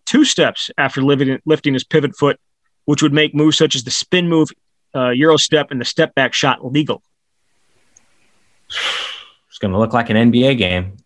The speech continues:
Speaker 2: You might as well be
Speaker 1: <laughs>
Speaker 2: James Harden and take, like, three steps every time, which works for him, obviously. He's a great player. I'm not all about that rule, I suppose. Um, maybe they can go with the, uh,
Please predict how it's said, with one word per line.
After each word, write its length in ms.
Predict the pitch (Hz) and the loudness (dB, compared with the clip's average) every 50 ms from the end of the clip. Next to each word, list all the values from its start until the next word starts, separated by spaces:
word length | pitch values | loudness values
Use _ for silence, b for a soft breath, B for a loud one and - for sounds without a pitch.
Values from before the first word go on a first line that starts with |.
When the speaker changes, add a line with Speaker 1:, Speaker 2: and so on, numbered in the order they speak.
| _ | _
Speaker 2:
You 80 | - 104 | -6 -2
might 220 | 101 - 107 107 | 0 0 0 2
as 60 | - - | 0 0
well 100 | 110 104 | 0 2
be 120 | 107 110 | 0 0
Speaker 1:
<laughs> 60 | 104 | 0
Speaker 2:
James 280 | 98 113 113 113 110 107 | 2 0 2 2 0 2
Harden 340 | 113 117 120 120 117 107 98 | 2 2 2 2 0 0 0
and 120 | 98 92 | -2 0
take, 180 | - 104 101 98 | 0 0 0 2
like, 220 | 104 101 101 98 | 2 0 0 -2
three 160 | - 104 107 107 | -2 -2 0 0
steps 340 | 107 - 113 113 113 - | 0 0 -2 -2 0 -2
every 180 | 98 90 92 90 | -2 -2 -2 -4
time, 460 | - 101 92 - 90 90 90 92 - _ | -4 -4 -2 -2 -2 -2 -2 -4 -8 _
which 180 | - 107 - - | -6 -6 -2 0
works 200 | 185 196 196 - | 0 0 0 0
for 100 | - - | -2 0
him, 180 | 95 90 85 | 0 0 2
obviously. 560 | 85 87 82 85 80 - - 95 90 101 110 - | 0 -2 -2 -2 -6 -6 -6 -6 -6 -6 -8 -12
He's 120 | _ - | _ -14
a 40 | - | -2
great 220 | - 110 98 - | -2 -2 -2 0
player. 400 | - 104 110 110 92 90 92 92 B B B B B B B | 0 0 0 0 0 -2 -4 -8 B B B B B B B
I'm 180 | - 160 175 | -2 0 2
not 220 | 170 175 165 165 156 | 2 2 2 2 4
all 180 | 147 151 151 | 4 4 4
about 260 | 139 123 135 139 135 135 | 4 4 2 2 2 2
that 200 | 139 117 104 104 | 2 2 2 2
rule, 180 | 110 104 98 98 | 2 4 4 4
I 100 | 98 98 | 2 2
suppose. 560 | 92 - - - 98 92 90 85 - - - _ _ _ _ _ | 0 -4 -2 0 0 0 0 -2 -6 -10 -18 _ _ _ _ _
Um, 420 | 110 110 107 107 104 101 95 90 87 - - _ _ B B B B B B B B B B B _ _ - b b b b b b _ _ _ _ _ _ _ _ - | 2 4 4 4 4 2 0 -2 -6 -10 -20 _ _ B B B B B B B B B B B _ _ -20 b b b b b b _ _ _ _ _ _ _ _ -6
maybe 320 | - 131 139 156 170 180 | -2 0 2 4 4 4
they 140 | 175 196 202 | 4 2 2
can 160 | 202 214 185 | 2 0 2
go 180 | 147 160 160 175 | 4 4 4 4
with 120 | 170 170 | 4 2
the, 220 | - 151 143 143 139 | 2 2 4 6 6
uh, 280 | 131 123 120 117 113 | 6 6 6 4 2